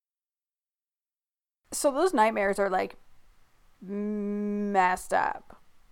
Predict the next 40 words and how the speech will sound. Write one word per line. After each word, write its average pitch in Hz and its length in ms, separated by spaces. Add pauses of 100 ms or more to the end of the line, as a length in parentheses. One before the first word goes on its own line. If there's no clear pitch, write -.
(280)
for 208 380
sure, - 420 (520)
which 208 200
I 202 120
think 220 240
is 196 100
why 180 460 (440)
it 202 220
is 180 300
a 190 60
horror - 460
and 196 160
does 175 240
make 175 160
it 185 40
on 175 100
the 170 80
horror 160 320
list. - 400 (880)
The 226 220
thing 320 320 (320)
that 247 180
I 202 120
loved 202 280
about 190 300
this 190 200
book 170 440 (440)
is 190 260
that 175 540
the 220 180
whole 285 500
thing 220 320
is 185 180
told 190 540
through 170 420
Brittany's 180 460
eyes. 165 260
It's - 160
like 180 200
her 170 680